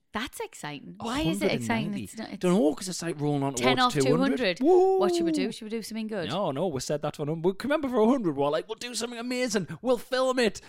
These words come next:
Speaker 2: And then we just went, "Mm, well, no, episode a hundred, we're, uh,
Speaker 1: <laughs>
Speaker 2: we've done fuck all. Here's your, here's your usual fucking plate of gruel, and you'll enjoy it."
Speaker 1: <laughs> We're just shit, we're shit at, like, the back planning. Let's do something good. Episode two hundred.
Speaker 2: Episode two hundred.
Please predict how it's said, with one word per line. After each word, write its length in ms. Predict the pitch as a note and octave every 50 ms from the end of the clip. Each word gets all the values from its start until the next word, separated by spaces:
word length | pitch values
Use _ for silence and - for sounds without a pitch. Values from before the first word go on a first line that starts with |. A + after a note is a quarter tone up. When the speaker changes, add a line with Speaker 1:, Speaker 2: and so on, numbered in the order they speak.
| - -
Speaker 2:
And 80 | C#3+ C3+
then 80 | B2+
we 60 | B2
just 120 | A#2+ A2+ B2+
went, 180 | B2 A#2 F#2
"Mm, 280 | D3 D#3+ D#3 C#3 B2 A#2
well, 160 | A2 G#2 G#2 E2+
no, 120 | G#2+ A2+
episode 280 | G2 A2+ G#2 A#2+ A2+ A2+
a 40 |
hundred, 380 | A#2+ B2 C3 D3 F3+ G3+ F#3+ E3+
we're, 220 | C3+ A#2+ A#2+ A#2
uh, 520 | - - A2+ A2+ A2 A2 A2+ - _ - - - -
Speaker 1:
<laughs> 220 | - _ - - -
Speaker 2:
we've 80 | G2+
done 160 | A#2+ C3+ A#2+
fuck 280 | A2 A2+ - A2 F#2+ -
all. 220 | A2+ A#2 D3 F3 F#3+ - - - -
Here's 240 | C3+ A#2+ A#2+ A#2 A#2+
your, 160 | A#2+ A2+ - -
here's 240 | - D#3+ D3 C#3+ C#3
your 120 | C#3+ C#3 C3+
usual 440 | C#3 C#3+ D3 C#3+ C#3+ D3+ C#3 C#3
fucking 340 | C3+ - D3+ C3 C3+ C#3 B2+
plate 300 | - - E3 E3 D3+ C#3+
of 180 | C#3 B2+ B2+ B2
gruel, 440 | - E3 E3+ F#3+ G3+ G3+ A3 A#3 A3+
and 120 | G3 F#3+
you'll 100 | F#3 F3+
enjoy 380 | F3+ F#3+ F#3+ F3 G3+ A#3+ C#4 D4+
it." 180 | E4+ F#4 E4 - -
Speaker 1:
<laughs> 80 | - -
We're 120 | F4 F4 D#4
just 260 | A3 D4 D#4+ E4 -
shit, 180 | - C#4 C4+ -
we're 140 | - A#3+ B3+
shit 260 | - - - C#4+ -
at, 120 | A3+ - -
like, 180 | C4+ C4+ B3 B3
the 80 | A#3+
back 300 | F#3+ - G3+ A3 - _
planning. 380 | _ - A3 F#3+ F3 E3 D3+ - - - - - - _ -
Let's 260 | C#4+ F#4 G4 - -
do 160 | - G#4 G#4
something 340 | G4 - G4 F#4 F4+ E4+ C4+
good. 360 | C4 D4 B3+ G#3 F3 - - - _ _ _ _ _ -
Episode 380 | B3 C4+ C#4 B3+ - C#4+ C#4 C4
two 160 | - C#4+ B3
hundred. 360 | A#3 G#3+ G3 E3+ E3+ D#3+ -
Speaker 2:
Episode 300 | - - - - G#2 F#2+
two 140 | - A2+ G#2
hundred. 280 | G2+ G2 F#2 F2+ -